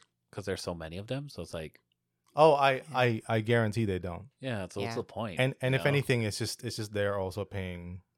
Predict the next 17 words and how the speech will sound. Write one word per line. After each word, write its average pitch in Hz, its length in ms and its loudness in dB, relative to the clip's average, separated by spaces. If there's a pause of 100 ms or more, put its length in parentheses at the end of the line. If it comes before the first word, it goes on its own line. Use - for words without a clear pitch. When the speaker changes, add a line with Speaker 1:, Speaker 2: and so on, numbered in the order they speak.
(140)
Speaker 2:
to - 100 -14
do 90 160 -10
the 90 60 -8
thing. 87 260 -12
So, - 140 -12
like, 90 220 -12
if, - 180 -10 (260)
if - 140 -14
they're 127 160 0
doing 104 280 -2
it, 92 100 -8
then 92 160 -4
why 90 120 -6
can't 92 220 -8
I 87 120 -6
do 82 140 -8
it? 90 120 -12